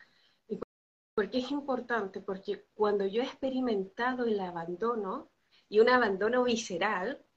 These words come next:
que puede, la intensidad del abandono va a depender de la experiencia vivida. Si yo tuve una experiencia donde mamá iba a trabajar, pero en la tarde llegaba y me hacía un pancito y un tecito y muy rico y compartía,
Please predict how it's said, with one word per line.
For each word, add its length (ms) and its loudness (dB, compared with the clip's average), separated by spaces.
que 120 4
puede, 360 4
la 140 6
intensidad 760 4
del 140 -2
abandono 560 -2
va 80 2
a 40 0
depender 420 -2
de 100 -2
la 80 0
experiencia 600 -2
vivida. 500 -6
Si 160 -6
yo 180 0
tuve 340 -2
una 120 -4
experiencia 640 -2
donde 220 -2
mamá 540 0
iba 240 -2
a 60 -2
trabajar, 640 -2
pero 400 0
en 120 -4
la 140 -4
tarde 280 0
llegaba 520 0
y 40 2
me 280 0
hacía 520 4
un 200 6
pancito 760 -2
y 120 4
un 180 4
tecito 560 -2
y 60 -2
muy 220 2
rico 260 -4
y 40 -8
compartía, 640 -2